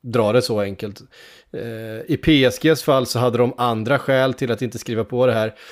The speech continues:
I Bayern Münchens fall så tror jag helt enkelt att de begrep.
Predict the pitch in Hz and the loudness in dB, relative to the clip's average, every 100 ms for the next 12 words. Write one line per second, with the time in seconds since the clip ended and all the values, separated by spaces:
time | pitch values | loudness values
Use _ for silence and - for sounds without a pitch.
0 | - - 127 175 180 123 107 180 170 - | -12 -4 4 4 6 2 0 0 0 -2
1 | - 143 165 - - 127 113 117 101 110 | 0 2 2 -2 0 2 4 2 0 -4
2 | 98 101 104 113 101 117 101 123 175 - | -2 -2 -2 -2 -2 -2 0 0 -2 -6